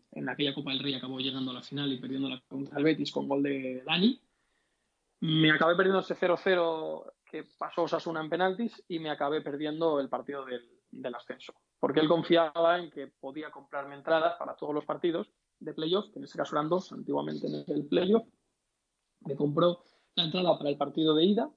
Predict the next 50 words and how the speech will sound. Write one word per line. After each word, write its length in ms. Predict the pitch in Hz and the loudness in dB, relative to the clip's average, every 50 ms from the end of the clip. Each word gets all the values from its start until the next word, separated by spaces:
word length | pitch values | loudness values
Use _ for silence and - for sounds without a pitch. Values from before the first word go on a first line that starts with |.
| _ _ | _ _
sea, 200 | _ - - 139 | _ -2 -2 0
para 120 | - - 135 | 0 0 -2
la 120 | 131 135 | -2 -2
primera 240 | 143 143 143 151 156 | 0 0 0 2 2
eliminatoria. 720 | 151 156 156 156 156 156 151 - - 214 214 226 240 285 - _ _ _ _ _ _ _ _ _ _ _ _ _ | 2 2 0 0 -2 -2 -2 0 0 2 2 0 -2 -6 -10 _ _ _ _ _ _ _ _ _ _ _ _ _
Estuve, 380 | - - - 220 208 208 226 233 208 180 | -2 4 6 6 8 8 6 6 4 2
no 180 | 156 147 147 147 | 0 -2 -2 0
hubo 220 | 151 151 151 156 | 0 2 2 2
ningún 200 | 156 156 156 156 | 0 0 -2 0
problema 320 | 151 156 160 170 185 196 180 | 2 2 4 4 2 2 2
y 60 | 156 | 0
el 60 | 143 | 0
partido 240 | 143 143 143 160 156 | -2 -2 -2 0 0
de 60 | 151 | 2
vuelta, 380 | 147 147 151 147 147 180 175 156 | 2 2 0 2 2 0 0 0
pues, 440 | - 139 131 131 131 131 - - - | -2 -6 -8 -8 -10 -10 -14 -6 -2
él 140 | - 165 156 | -2 0 2
tenía 240 | 156 160 160 160 151 | 2 2 2 0 0
su 100 | - 170 | 0 0
entrada 260 | 160 151 160 160 156 | 2 2 2 2 2
en 60 | 156 | 0
el 100 | 156 156 | 0 -2
bolsillo 540 | 156 151 147 - 185 180 180 170 160 156 156 | -2 -2 -2 -2 -2 0 2 2 2 0 -2
y 60 | - | -6
se 140 | 143 - - | -6 -2 -2
olvidó 300 | 147 135 131 131 139 143 | -2 0 0 0 -2 -2
por 120 | 135 127 123 | -2 -4 -6
completo 380 | 127 127 - 131 131 139 139 | -6 -4 -4 -2 2 2 2
de 100 | 131 123 | 2 0
mí. 180 | 127 135 123 - _ _ _ _ _ _ _ _ _ _ _ _ - | -2 -8 -12 -14 _ _ _ _ _ _ _ _ _ _ _ _ -4
Y 60 | 143 | 0
cuando 240 | 143 135 131 127 123 | 0 0 0 -2 -2
quiso 220 | - 147 - 160 | -2 0 2 4
ir 60 | 151 | 4
a 40 | 143 | 4
comprarme 320 | 151 151 147 151 147 143 | 2 2 0 -2 -2 -2
la 60 | 143 147 | -2 -2
entrada 280 | 143 147 151 160 160 | 2 4 6 6 6
ya 120 | 156 156 143 | 4 2 0
no 120 | 139 131 | -2 -6
quedaban. 320 | - 123 117 117 117 120 | -14 -16 -16 -16 -16 -20
O 420 | 131 _ _ _ _ _ _ _ - | -20 _ _ _ _ _ _ _ -18
sea, 160 | - - 120 | -16 -14 -14
imagínate 680 | 123 123 120 117 _ _ - 139 135 131 127 127 135 | -14 -16 -18 -20 _ _ -14 -12 -12 -10 -8 -4 -2
lo 120 | 139 143 143 | -2 0 0
que 120 | 143 139 | 0 0
lloré 260 | 139 139 135 139 143 | 0 2 2 2 4
yo 80 | 139 139 | 4 2
aquel 220 | 131 131 127 127 | 0 -2 -4 -2
día 240 | 135 139 147 156 165 | -2 0 2 2 2